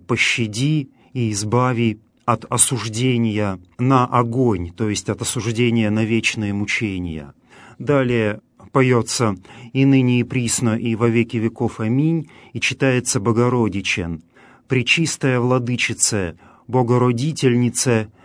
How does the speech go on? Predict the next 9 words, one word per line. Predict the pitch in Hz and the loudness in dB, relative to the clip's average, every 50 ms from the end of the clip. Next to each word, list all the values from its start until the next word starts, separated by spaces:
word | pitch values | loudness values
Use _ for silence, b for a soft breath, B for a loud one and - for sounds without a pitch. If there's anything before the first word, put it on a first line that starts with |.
| b b b | b b b
надеждо | 120 117 120 120 110 117 127 139 139 120 - 104 123 123 117 110 107 B B B B - | -2 0 0 0 2 2 4 4 2 2 0 2 2 2 2 2 0 B B B B -18
к | - | -10
Тебе | - - 123 107 101 120 120 120 117 | -6 -6 -4 0 2 2 2 2 2
притекающих | - - 117 - 120 120 120 - 123 110 107 104 95 92 - - - - 92 85 - b b b b - | 0 -2 -2 -2 -4 -4 -4 -2 -2 -2 0 -2 -2 -4 -4 -4 -4 -4 -6 -6 -8 b b b b -8
и | 123 117 | -8 -6
пристанище | - 117 120 - - - - 139 139 135 127 117 - - - - 117 107 | -4 -4 -2 -2 -2 -2 0 0 2 2 0 0 0 -2 -2 -2 -2 -4
сущих | - - - 123 107 - - - 110 | -4 -4 -4 -4 -2 -2 -2 -2 -2
в | 107 107 110 | -2 -4 -4
буре, | 110 104 120 120 117 107 104 95 90 85 80 | -4 -4 -2 -2 -2 -2 -2 -4 -4 -6 -8